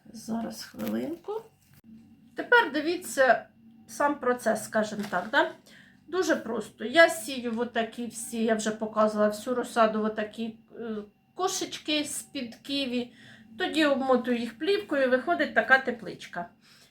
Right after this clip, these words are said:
Дивіться, що я роблю. Просто на-, набрала землі, не приплюскуючи нічого, поклала рівненько,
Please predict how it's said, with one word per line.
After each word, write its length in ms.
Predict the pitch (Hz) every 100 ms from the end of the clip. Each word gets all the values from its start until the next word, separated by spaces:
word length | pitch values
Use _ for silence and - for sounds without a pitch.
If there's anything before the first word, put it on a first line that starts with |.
| _
Дивіться, 580 | 220 269 254 240 - 208 - _ _ -
що 200 | - 320
я 140 | 294 240
роблю. 340 | 202 - 160 - _ _ _ - -
Просто 500 | 311 285 - 262 247
на-, 140 | 254
набрала 580 | 240 269 262 302 330 262
землі, 540 | 226 240 214 208 208 - - - - -
не 240 | 285 339
приплюскуючи 1040 | - 320 311 285 294 269 - 254 233 247
нічого, 600 | 247 247 - 330 339 285
поклала 600 | - 240 240 277 302 269
рівненько, 800 | 226 226 240 262 269 254 226 220